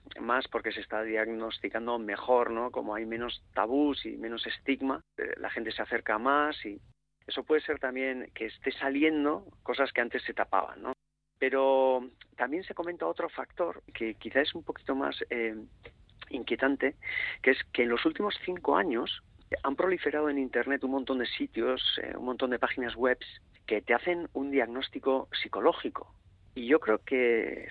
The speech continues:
seguramente muchos de esos jóvenes que en las encuestas responden que tienen problemas psicológicos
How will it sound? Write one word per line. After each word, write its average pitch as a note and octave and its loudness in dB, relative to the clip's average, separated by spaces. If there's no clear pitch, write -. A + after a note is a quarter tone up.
seguramente E3 2
muchos C#3+ 0
de E3+ -4
esos E3 -2
jóvenes D#3 4
que B2 -4
en A#2 -2
las A2+ -2
encuestas C#3 -2
responden B2+ 0
que G#2+ 0
tienen C#3 0
problemas C3 -2
psicológicos A#2+ -6